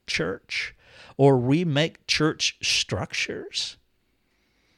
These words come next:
The problem is, is that the fingerprints of Satan are all over these justice movements, whether inside or outside the church. There is a reason the Bible talks about the devil as an angel of light.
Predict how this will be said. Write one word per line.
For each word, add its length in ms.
The 120
problem 400
is, 200
is 100
that 140
the 60
fingerprints 560
of 140
Satan 540
are 160
all 300
over 300
these 280
justice 560
movements, 600
whether 240
inside 480
or 160
outside 500
the 80
church. 520
There 280
is 160
a 120
reason 760
the 100
Bible 320
talks 260
about 200
the 80
devil 400
as 120
an 100
angel 420
of 160
light. 580